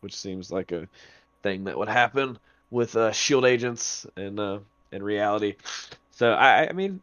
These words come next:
I, I'm, I like, I, I guess I'm a little wait and see on 'em. I, I'm not a huge on them being added to the game, but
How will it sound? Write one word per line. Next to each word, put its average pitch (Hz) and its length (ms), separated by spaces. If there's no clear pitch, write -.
I, 170 140
I'm, 165 460
I 127 60
like, 143 320
I, 110 240
I 117 40
guess 120 260
I'm 113 120
a 113 40
little 110 220
wait 107 200
and 104 100
see 110 260
on 101 200
'em. 107 100
I, 101 340
I'm 101 120
not 117 180
a 104 40
huge 110 400
on 107 120
them 104 160
being 98 220
added 95 340
to 98 60
the 98 80
game, 101 400
but 98 320